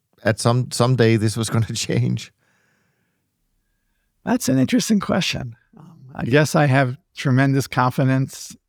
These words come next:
Speaker 2: in seeing decades of the, of, of the models succeeding.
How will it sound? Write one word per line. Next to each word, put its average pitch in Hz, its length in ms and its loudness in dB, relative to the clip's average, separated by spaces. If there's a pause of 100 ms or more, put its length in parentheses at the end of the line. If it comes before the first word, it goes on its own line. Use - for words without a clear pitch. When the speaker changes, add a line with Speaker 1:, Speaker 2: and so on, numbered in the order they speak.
(200)
Speaker 2:
in 120 440 2 (1300)
seeing 127 760 2
decades 127 720 0 (140)
of 120 600 0 (180)
the, 110 600 -2 (580)
of, 117 240 -2
of 113 160 0
the 110 100 0
models 110 640 0 (300)
succeeding. 117 760 -2